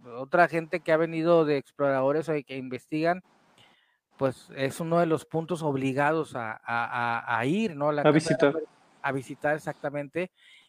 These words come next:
Speaker 1: Y, y, pues bueno, ¿cuántas ocasiones estuviste ahí, Samuel?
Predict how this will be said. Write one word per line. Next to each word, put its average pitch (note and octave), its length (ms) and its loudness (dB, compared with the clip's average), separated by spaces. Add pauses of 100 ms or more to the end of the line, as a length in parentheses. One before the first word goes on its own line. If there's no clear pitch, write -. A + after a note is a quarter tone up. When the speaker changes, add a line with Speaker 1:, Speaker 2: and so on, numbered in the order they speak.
Speaker 1:
Y, D3 680 2
y, C#3+ 160 -2
pues C#3+ 180 2
bueno, D#3 340 6 (280)
¿cuántas A3 340 8
ocasiones A3 480 2
estuviste G#3 540 0
ahí, G3 240 2
Samuel? A3 280 -2